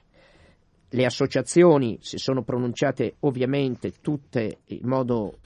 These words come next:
estremamente positivo. Eh, per esempio, Salvatore Nocera, avvocato e membro dell'Osservatorio sull'inclusione scolastica, dichiara:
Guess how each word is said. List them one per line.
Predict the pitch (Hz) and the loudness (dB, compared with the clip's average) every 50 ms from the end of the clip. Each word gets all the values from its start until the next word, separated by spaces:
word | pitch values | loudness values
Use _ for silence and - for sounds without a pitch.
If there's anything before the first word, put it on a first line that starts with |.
| _ - | _ -14
estremamente | - 113 - - 117 123 120 123 131 131 127 117 - 117 110 - - - _ _ | -12 -8 -6 -4 -4 -2 -2 -2 -2 -2 -4 -4 -4 -6 -6 -6 -8 -12 _ _
positivo. | - 110 - - 117 - - 170 180 196 226 247 262 - _ _ _ - _ _ - _ - - _ _ _ _ _ | -6 -6 -4 -4 -6 -2 0 0 0 0 0 -2 -6 -8 _ _ _ -20 _ _ -20 _ -20 -20 _ _ _ _ _
Eh, | - 131 123 120 113 110 101 104 90 69 58 - _ _ - | -2 0 0 2 0 0 -2 -4 -8 -10 -12 -16 _ _ 2
per | - 151 147 143 | 4 4 4 4
esempio, | 139 - - 175 160 143 120 101 - - - - - _ _ _ _ _ _ - | 4 6 6 6 6 6 2 -2 -6 -10 -18 -18 -18 _ _ _ _ _ _ -16
Salvatore | - - 120 117 117 120 120 - - 139 135 135 131 | -10 -6 -6 -4 -2 -4 -4 0 2 2 4 4 2
Nocera, | 131 127 120 - - 170 160 135 117 | 0 -2 -2 0 2 2 4 4 2
avvocato | 113 107 104 113 - - - 170 165 160 139 - _ - 113 78 65 - | 0 -2 -4 -6 -4 2 2 4 6 4 4 2 _ -6 -6 -6 -6 -6
e | - 113 110 | -4 -4 -2
membro | 127 151 160 156 143 127 113 110 95 104 | 0 0 0 0 0 -2 -2 -4 -4 -4
dell'Osservatorio | 95 113 101 101 101 101 98 - - 120 113 107 98 110 104 - 160 147 143 135 127 110 110 104 95 87 80 | -4 -4 -4 -4 -4 -6 -6 -6 -4 -4 -4 -2 -4 -6 0 4 6 6 8 6 4 2 -2 -6 -6 -6 -8
sull'inclusione | 78 - - 120 113 117 104 117 117 107 139 139 135 127 | -10 -8 -6 -4 -4 -4 -4 -4 -4 -2 -2 -2 -2 -2
scolastica, | 120 - - 170 160 160 185 175 - - 139 - 139 | -4 -4 -2 0 0 2 0 -2 -4 -8 -8 -8 -6
dichiara: | 123 123 - - 147 151 156 143 120 | -8 -6 -4 -2 0 0 2 0 -2